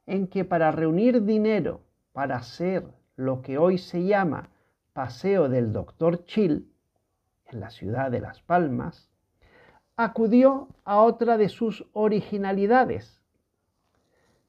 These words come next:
Se disfrazó de aborigen, vistiéndose con unas pieles de cabra,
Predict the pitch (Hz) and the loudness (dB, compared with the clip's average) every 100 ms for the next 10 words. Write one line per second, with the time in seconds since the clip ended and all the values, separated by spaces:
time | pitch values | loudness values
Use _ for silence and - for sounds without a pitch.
0 | _ _ - 202 190 135 180 139 - 220 | _ _ -2 2 4 2 0 -4 0 2
1 | 247 - _ 175 196 185 185 214 - 110 | 2 0 _ 0 4 6 6 4 0 -6
2 | 87 - _ _ _ _ _ _ _ _ | -12 -16 _ _ _ _ _ _ _ _
3 | _ _ _ _ _ - 185 - - 247 | _ _ _ _ _ -4 -2 -2 2 4
4 | 269 262 254 - 254 180 175 214 202 - | 6 4 0 -4 -4 0 2 0 -4 -8
5 | - 190 220 220 - - 196 185 175 - | -6 0 2 2 -2 -6 -8 -2 -2 -4
6 | - | -10